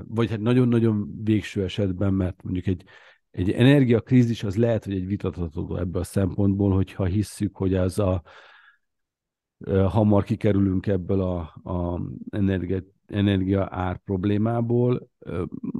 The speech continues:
ha nem, akkor nyilván erre kell valamilyen tartósabb megoldás, de hogyha átmeneti a válság, akkor lehet, hogy ezt egy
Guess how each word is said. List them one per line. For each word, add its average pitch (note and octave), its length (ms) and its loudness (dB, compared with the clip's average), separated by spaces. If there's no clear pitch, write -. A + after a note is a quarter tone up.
ha G#2 120 4
nem, G#2 220 8
akkor G2+ 280 0
nyilván G2 320 2
erre F2+ 180 -2
kell F#2+ 180 -6
valamilyen F2+ 400 -2
tartósabb G#2 480 -2
megoldás, G#2+ 520 2
de A2 100 2
hogyha G#2+ 260 2
átmeneti A2 540 -2
a F2+ 100 -2
válság, G2+ 460 -4
akkor G2+ 260 -2
lehet, G#2 240 2
hogy F#2+ 100 -2
ezt - 220 -4
egy F#2+ 260 -4